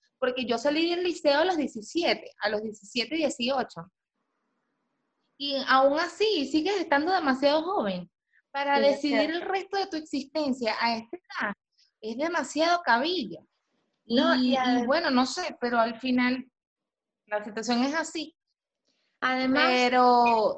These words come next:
Speaker 1: si yo pudiera
Speaker 2: No, sigue hablando, sigue hablando porque yo hablé burda.
Speaker 1: ¿Qué?
Speaker 2: Disculpa. <laughs> No, sigue hablando.
Speaker 1: Que si, <laughs> no, que si yo pudiera darle un consejo a alguien, a un, a un, a un muchacho,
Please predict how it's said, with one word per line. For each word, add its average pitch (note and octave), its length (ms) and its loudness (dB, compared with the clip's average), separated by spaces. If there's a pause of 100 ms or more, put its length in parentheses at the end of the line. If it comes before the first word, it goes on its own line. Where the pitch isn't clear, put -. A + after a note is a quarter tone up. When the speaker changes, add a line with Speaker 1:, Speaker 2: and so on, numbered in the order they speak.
Speaker 1:
si C#4 140 -2
yo C4 140 4
pudiera E4 260 0 (1040)
Speaker 2:
No, C4 200 2
sigue C4 260 0
hablando, B3+ 320 0
sigue B3 160 -2
hablando C#4+ 260 0
porque B3 220 0
yo A3 100 2
hablé G#3+ 160 2
burda. G#3 420 2
Speaker 1:
¿Qué? C#4 140 -2
Speaker 2:
Disculpa. G3+ 440 -8 (200)
<laughs> C4 340 -8 (260)
No, B3 140 0
sigue A#3+ 220 0
hablando. B3 280 -4 (600)
Speaker 1:
Que D4+ 140 -12
si, - 200 -14 (460)
<laughs> C#4+ 640 0 (560)
no, C#4 400 2
que C#4 100 -10
si C#4 140 -6
yo B3+ 140 2
pudiera D4+ 340 6
darle D#4+ 220 4
un D#4+ 80 -10
consejo D#4+ 560 2
a B3+ 140 6
alguien, A#3 540 0 (280)
a G#3+ 160 -2
un, A#3 640 -2
a A#3 180 2
un, A#3+ 600 -2
a B3 100 0
un B3 160 0
muchacho, D4 720 -4